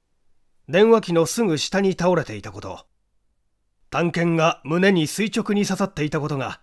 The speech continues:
雄弁に彼が倒れてから刺されたことを証明しています。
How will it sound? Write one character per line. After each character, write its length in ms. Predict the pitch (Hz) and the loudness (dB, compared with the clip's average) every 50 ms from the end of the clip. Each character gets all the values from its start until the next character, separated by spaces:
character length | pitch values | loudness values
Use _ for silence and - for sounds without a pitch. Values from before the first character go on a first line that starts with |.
| _ _ _ _ _ _ _ _ _ _ _ _ _ _ - | _ _ _ _ _ _ _ _ _ _ _ _ _ _ -8
雄 240 | 117 147 165 175 | -4 0 0 2
弁 300 | 170 175 170 170 170 165 | 4 4 4 2 2 2
に 260 | 165 156 143 - _ _ _ _ _ _ _ _ _ _ - | 0 0 -2 -4 _ _ _ _ _ _ _ _ _ _ -4
彼 260 | - 165 180 170 160 | 0 2 4 4 4
が 240 | 151 147 143 139 - - | 2 2 0 0 -2 0
倒 200 | 147 180 208 226 | 2 6 6 8
れ 120 | 220 208 | 6 6
て 120 | - 185 170 | 2 -2 -4
か 120 | - 165 | -2 0
ら 120 | 160 156 147 | 0 0 0
刺 140 | - 165 | -2 -4
さ 80 | - 185 | -2 -2
れ 80 | 175 156 | -2 -2
た 140 | - 147 | -2 -4
こ 100 | - 147 | -6 -4
と 140 | 147 175 165 | -2 -2 -2
を 60 | 107 | -2
証 260 | 90 - - 120 135 139 | -4 -8 -8 -6 -4 -4
明 140 | 139 135 | -4 -4
し 80 | 120 - | -4 -6
て 100 | - 123 | -8 -10
い 60 | 117 | -12
ま 100 | 110 110 | -10 -12
す。 180 | - - - | -14 -16 -18